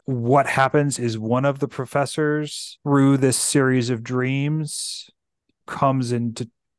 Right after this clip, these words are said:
contact with a kind of past self or ancestor.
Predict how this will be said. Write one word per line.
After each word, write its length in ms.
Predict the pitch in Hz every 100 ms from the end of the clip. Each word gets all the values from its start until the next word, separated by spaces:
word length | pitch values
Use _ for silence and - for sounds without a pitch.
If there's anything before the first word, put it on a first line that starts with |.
| _ _ -
contact 760 | - 139 139 - 131 117 - -
with 320 | 117 113 110
a 140 | 117 110
kind 360 | - 123 117
of 140 | 107 -
past 680 | - - 123 120 - - -
self 680 | - - 123 139 139 - _ _
or 500 | 113 107 104 101 98 - - - _ _ _ -
ancestor. 840 | 131 143 - 151 - 165 165 170